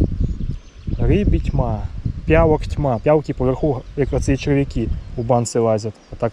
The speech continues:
плавають. А я бачу, вдалі там під очеретом часто рибка шугається. Зараз закинем серію вудок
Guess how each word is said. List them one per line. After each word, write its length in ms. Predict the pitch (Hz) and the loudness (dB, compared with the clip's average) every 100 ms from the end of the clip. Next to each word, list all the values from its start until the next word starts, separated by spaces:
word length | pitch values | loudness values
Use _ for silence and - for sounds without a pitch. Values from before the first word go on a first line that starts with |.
| - | -2
плавають. 360 | 113 107 107 - - - - - - - - - - - | -2 -2 -4 -10 -16 -20 -20 -20 -20 -20 -20 -20 -20 -14
А 60 | 123 | -4
я 120 | 123 | -2
бачу, 260 | 120 123 120 | 0 -2 0
вдалі 260 | 117 120 | 0 0
там 180 | 127 117 | 0 -4
під 140 | 113 117 | -6 -6
очеретом 540 | - 127 123 120 110 - - - - | -4 -2 -2 -4 -8 -10 -20 -20 -12
часто 360 | 117 110 - | -8 -8 -8
рибка 240 | 113 - 113 | -8 -8 -10
шугається. 560 | 120 110 107 107 - - - - - - - - | -8 -4 -4 -6 -12 -20 -20 -14 -14 -14 -20 -6
Зараз 500 | - 135 131 - - - | 2 2 2 -2 -16 -14
закинем 540 | 131 135 - 143 127 110 - - - - - - - - - | -6 -4 -2 -2 -2 -6 -14 -20 -20 -20 -20 -8 -6 -6 -16
серію 520 | - - 131 127 123 123 | -12 -4 0 2 2 2
вудок 240 | 127 123 | 2 2